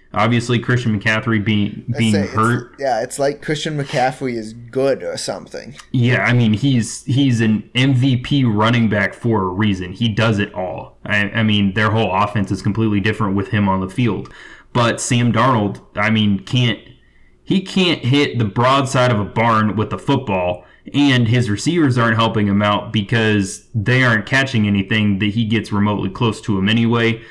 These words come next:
Speaker 1: Um, it's, it's looking pretty grim in Carolina. So we'll see what happens there. Uh, Cincinnati,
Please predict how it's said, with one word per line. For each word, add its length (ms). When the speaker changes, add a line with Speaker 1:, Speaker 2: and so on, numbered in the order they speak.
Speaker 1:
Um, 580
it's, 500
it's 280
looking 360
pretty 220
grim 640
in 600
Carolina. 800
So 640
we'll 180
see 160
what 180
happens 360
there. 380
Uh, 340
Cincinnati, 1160